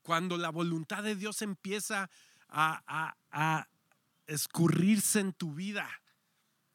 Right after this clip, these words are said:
di-, tú empiezas a escuchar la voz del Señor.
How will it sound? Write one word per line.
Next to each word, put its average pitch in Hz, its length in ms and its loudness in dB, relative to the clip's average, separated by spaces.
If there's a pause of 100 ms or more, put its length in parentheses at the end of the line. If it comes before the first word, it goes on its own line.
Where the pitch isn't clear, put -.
(340)
di-, 175 240 -6
tú 165 140 0
empiezas 185 560 -2
a 190 60 -2
escuchar 165 580 -4
la 156 120 -4
voz 160 320 -2
del 180 160 -6
Señor. - 600 -8